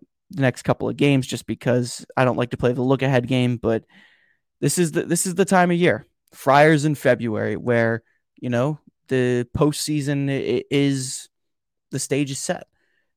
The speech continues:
I, I, remember some notable Februaries of years past,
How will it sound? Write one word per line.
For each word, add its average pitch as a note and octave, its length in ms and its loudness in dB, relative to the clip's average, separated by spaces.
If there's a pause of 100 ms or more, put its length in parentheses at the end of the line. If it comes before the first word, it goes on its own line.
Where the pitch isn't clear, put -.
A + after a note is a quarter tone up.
I, A2+ 280 -2
I, A2+ 360 -2 (360)
remember B2 460 -4
some B2+ 280 -10
notable B2+ 320 -4
Februaries A#2+ 640 -10
of A2+ 100 -20
years A2+ 240 -20
past, - 580 -12